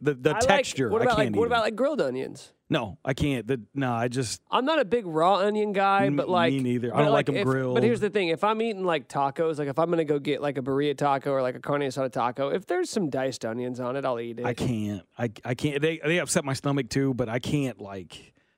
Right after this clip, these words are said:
Speaker 1: the taste of ra-, of actual onions is. I'll
Speaker 2: Oh,
Speaker 1: put onion
Speaker 2: really?
Speaker 1: powder on stuff, or, like, they'll have those
Speaker 2: Oh.
Speaker 1: onion packs, like the, what is it, the Lipton or whatever, the onion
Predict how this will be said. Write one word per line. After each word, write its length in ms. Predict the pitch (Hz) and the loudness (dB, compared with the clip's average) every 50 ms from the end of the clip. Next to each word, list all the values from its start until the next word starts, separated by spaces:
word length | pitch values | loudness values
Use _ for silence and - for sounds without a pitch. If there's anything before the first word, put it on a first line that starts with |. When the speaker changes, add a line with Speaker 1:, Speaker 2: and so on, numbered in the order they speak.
| _ - | _ -4
Speaker 1:
the 80 | 139 131 | -4 -2
taste 560 | - - 156 151 151 156 156 - - - 143 | 0 0 0 2 2 0 -2 -4 -4 -2 0
of 260 | 135 135 123 113 107 | 0 0 -2 -4 -8
ra-, 280 | 113 101 104 123 139 147 151 | -8 -6 -2 -2 -2 0 0
of 120 | 147 139 - - | -2 -2 0 0
actual 500 | 135 151 151 - - 175 160 147 120 127 | 0 0 0 0 0 0 0 -2 -2 -2
onions 320 | 135 135 139 147 143 120 | -2 0 0 0 0 0
is. 140 | 127 110 110 107 123 | -2 -2 -2 0 0
I'll 140 | 156 180 | 2 2
Speaker 2:
Oh, 40 | 175 170 156 | 2 2 0
Speaker 1:
put 20 | 143 | 2
onion 220 | 170 196 180 185 185 | 2 2 2 4 4
Speaker 2:
really? 60 | 185 | 4
Speaker 1:
powder 340 | - 180 208 269 262 214 170 | 4 4 2 2 2 0 0
on 140 | 151 135 135 | 0 -2 -4
stuff, 360 | - - 135 117 113 110 - - - - - - - - | -6 -6 -4 -4 -4 -4 -6 -10 -18 -20 -20 -20 -6 -2
or, 180 | - 165 175 175 | 0 0 2 2
like, 220 | 160 156 151 151 | 2 2 2 4
they'll 220 | 196 214 240 269 285 | 4 6 6 6 6
have 160 | 294 294 285 | 6 6 6
those 200 | 269 254 254 240 | 4 4 4 4
Speaker 2:
Oh. 140 | 220 202 - | 4 4 4
Speaker 1:
onion 260 | 165 165 160 156 143 | 4 4 2 0 0
packs, 540 | - - 147 151 160 175 - - - - - - _ _ - - _ - | 0 0 2 2 0 -2 -4 -6 -12 -16 -16 -20 _ _ -20 -10 _ -2
like 180 | 143 147 127 | 0 0 0
the, 420 | - 143 139 139 135 135 135 131 - | 0 0 2 2 2 2 0 -2 -2
what 160 | 139 139 151 151 | -2 -2 -2 -2
is 60 | 131 | -2
it, 60 | 123 | -2
the 100 | 135 120 | -2 0
Lipton 380 | 120 131 147 139 131 156 151 151 | 0 0 -2 0 0 0 0 2
or 40 | 151 | 0
whatever, 360 | 156 160 160 160 151 160 160 | 0 0 0 0 0 0 -2
the 120 | 160 - - | -2 -2 -2
onion 500 | 131 135 143 147 147 147 147 139 135 | 0 0 0 0 0 0 -2 -4 -6